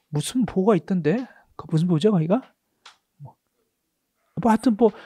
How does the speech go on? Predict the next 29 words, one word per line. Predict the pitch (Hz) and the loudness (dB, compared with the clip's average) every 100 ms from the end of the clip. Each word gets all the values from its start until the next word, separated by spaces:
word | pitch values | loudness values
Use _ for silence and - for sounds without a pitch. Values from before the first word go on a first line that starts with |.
| - | -6
무슨 | 196 254 | 2 2
보호 | 214 220 | 4 4
있더라고. | 196 208 175 147 139 | 4 4 2 2 -6
구경 | - 208 269 | -6 2 4
가긴 | 233 247 | 6 6
갔는데, | 180 185 170 165 | 4 2 0 2
아, | 165 | 2
저기 | 156 214 240 | 4 6 6
있는 | 214 180 | 6 4
데서 | 165 156 - | 2 0 -6
좀 | - | -6
가깝더라고요. | 175 170 185 160 143 127 123 _ - - _ | -2 0 0 0 -2 -4 -8 _ -20 -20 _
그 | 151 135 _ _ _ _ _ _ | -10 -10 _ _ _ _ _ _
팔당인가 | - 277 269 240 185 151 127 | -8 -4 0 2 2 0 -4
청평인가 | - 254 - 214 156 - - | -4 -8 -4 -4 -4 -8 -8
거기다가 | 147 - 147 139 | -6 -4 -6 -8
팔당 | - 247 302 269 | -8 0 0 2
댐에서 | 285 240 | 2 0
가깝던가? | 175 165 - 151 233 - | -2 -4 -6 -6 -8 -10
거기 | - 147 147 - | -12 -12 -14 -20
하나 | - 170 - | -14 -14 -8
보호하는 | 180 185 170 | -4 -2 -2
거 | |
있는 | 143 143 | -6 -10
것 | 135 | -12
같은데. | - 120 247 _ - - - - - _ 147 | -14 -16 -18 _ -20 -20 -20 -20 -20 _ -2
이수보? | 131 220 254 285 254 392 180 | 4 6 8 6 6 4 2
이수보도 | 214 262 269 226 | 2 4 4 4
있던가요? | 196 214 233 339 | 2 4 4 2